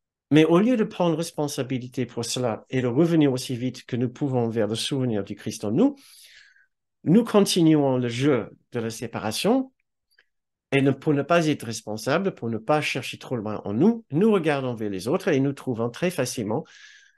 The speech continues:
les personnes qui auraient dû faire différemment, qui auraient pu faire un effort,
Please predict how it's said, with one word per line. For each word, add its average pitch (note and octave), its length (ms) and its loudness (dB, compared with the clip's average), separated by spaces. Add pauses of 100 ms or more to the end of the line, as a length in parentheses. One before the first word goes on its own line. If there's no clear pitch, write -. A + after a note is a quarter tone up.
(200)
les C3 160 0
personnes C3 420 0
qui B2+ 280 -8
auraient E3+ 240 4
dû C#3 120 -4
faire B2+ 200 -6
différemment, B2 540 -2
qui - 180 -8
auraient E3 260 2
pu C#3 140 -8
faire A#2 240 -4
un A2 60 -2
effort, B2+ 440 -2